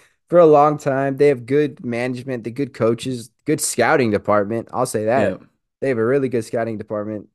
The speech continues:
Speaker 1: signing all these guys. And, yeah, they're, they're, like, whenever Miami came into the picture, everybody's like, Okay, L A F C is no longer the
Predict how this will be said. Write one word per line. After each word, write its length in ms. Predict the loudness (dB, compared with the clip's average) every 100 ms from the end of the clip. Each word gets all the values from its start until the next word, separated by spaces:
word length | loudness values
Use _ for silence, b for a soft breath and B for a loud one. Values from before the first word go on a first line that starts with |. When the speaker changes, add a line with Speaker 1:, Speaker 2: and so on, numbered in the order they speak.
| -8
Speaker 1:
signing 360 | -2 0 0
all 80 | 0
these 180 | -2 -2
guys. 440 | -2 2 0 -2 -8
And, 340 | -8 -6 -8 _ _ _ _ -20 -20 _ _ _ _
yeah, 200 | 2 2
they're, 300 | 4 4 2
they're, 500 | 0 0 2 2 0 -2
like, 300 | -2 -2 -4 _ _ -4
whenever 420 | 0 0 4 4
Miami 540 | 4 0 0 0 -2 -6
came 260 | -6 -6
into 140 | -6 -8
the 60 |
picture, 500 | -6 -8 -6 -6 -6 -4
everybody's 380 | -4 0 0 2
like, 180 | 0
Okay, 400 | 0 -2 -2 -2 -6 _ _ _ _ -10
L 180 | -6 -2
A 100 | -4
F 80 |
C 120 | -6 -10
is 100 | -8
no 140 | -4
longer 340 | -2 0 -2 -2
the 540 | -2 0 0 -2 -6